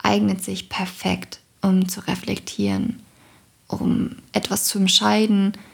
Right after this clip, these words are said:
Deals oder Verträge abzuschließen.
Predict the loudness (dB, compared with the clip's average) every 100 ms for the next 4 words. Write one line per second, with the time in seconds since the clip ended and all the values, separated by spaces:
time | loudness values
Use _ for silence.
0 | -20 _ 0 4 6 6 2 0 0 0
1 | -2 2 2 2 -2 -6 -10 -6 -4 -4
2 | -4 -6 -10